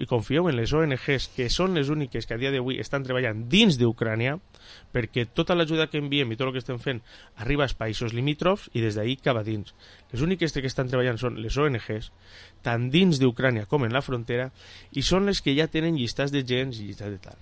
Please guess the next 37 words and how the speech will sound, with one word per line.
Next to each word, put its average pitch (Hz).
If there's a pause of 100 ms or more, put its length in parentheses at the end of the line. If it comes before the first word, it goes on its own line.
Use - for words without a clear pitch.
(340)
Hi 135
havia 180
gent 175
que 170
me 147
diu, 110
«Ai, 202
jo 208 (260)
ara 185 (140)
acolliria 135
dos 175
xiquets». 170 (500)
No 165
pot 196
acollir 120
xiquets -
ningú 127 (1000)
que 131
ja 170
anteriorment 151
no 165
tinguera, 165 (320)
eh, 135
la 123
qualificació 127
de 175
família 135
acollidora. 104
Per 120
què? 151 (420)
Perquè 107
els -
xiquets 143
i 233
xiquetes 214
són 180
persones 156